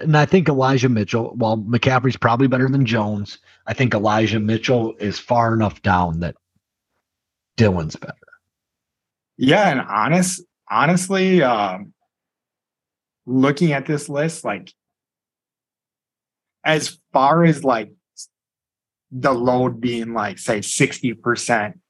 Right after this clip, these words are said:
Speaker 2: Jones and forty percent Dillon, like, 'cause you go to Christian McCaffrey and Elijah Mitchell, I feel like that's a seventy thirty at best.
Speaker 1: At
Speaker 2: That
Speaker 1: best,
Speaker 2: is
Speaker 1: I would say probably eighty twenty is probably even closer to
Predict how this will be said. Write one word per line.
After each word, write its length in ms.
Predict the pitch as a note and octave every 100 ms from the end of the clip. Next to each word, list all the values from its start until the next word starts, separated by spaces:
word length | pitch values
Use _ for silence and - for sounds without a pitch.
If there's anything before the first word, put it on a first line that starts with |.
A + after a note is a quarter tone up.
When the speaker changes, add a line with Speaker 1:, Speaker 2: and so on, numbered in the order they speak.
| - B2+
Speaker 2:
Jones 560 | B2+ A#2+ A#2 A2+ G#2+
and 160 | A2 G#2
forty 340 | B2 A#2 A2+ G#2+
percent 640 | A#2 A2+ - G#2+ F#2 G2
Dillon, 400 | G#2 F#2+ B2+ D3 _ _ _ _ -
like, 220 | C#3 C3+
'cause 320 | E3 C3 B2+ _
you 200 | C3 E3+
go 180 | F#3+ F3
to 280 | C#3 C#3 B2
Christian 360 | - C#3+ C3+ A#2
McCaffrey 440 | - A#2+ A#2+ C3+
and 100 | A2+
Elijah 340 | G2 G2+ A2 G#2+
Mitchell, 640 | G#2 A2 D3+ D#3 E3+ - -
I 100 | -
feel 200 | - F#3
like 240 | C#3+ A#2+
that's 240 | B2 B2 -
a 80 |
seventy 540 | - - C3 A2 G#2 F#2 -
thirty 340 | C3 A#2 G#2+ F2 - _ _ -
at 420 | B2+ F#2 F#2 - -
best. 500 | A2 E2+ - - _ _
Speaker 1:
At 40 | B2
Speaker 2:
That 240 | A2+ E2+
Speaker 1:
best, 260 | A2+ G#2 -
Speaker 2:
is 40 |
Speaker 1:
I 100 | G#2+
would 160 | B2 G#2+
say 180 | C3 G#2
probably 460 | A#2+ A2 G#2 G2+
eighty 280 | A#2+ A#2+ G#2+
twenty 380 | - A2+ B2+ G2+
is 120 | E2+
probably 380 | - F2+ E2+ F2
even 180 | E2+ E2+
closer 460 | - F2 E2+ D#2+
to 260 | D#2+ D#2+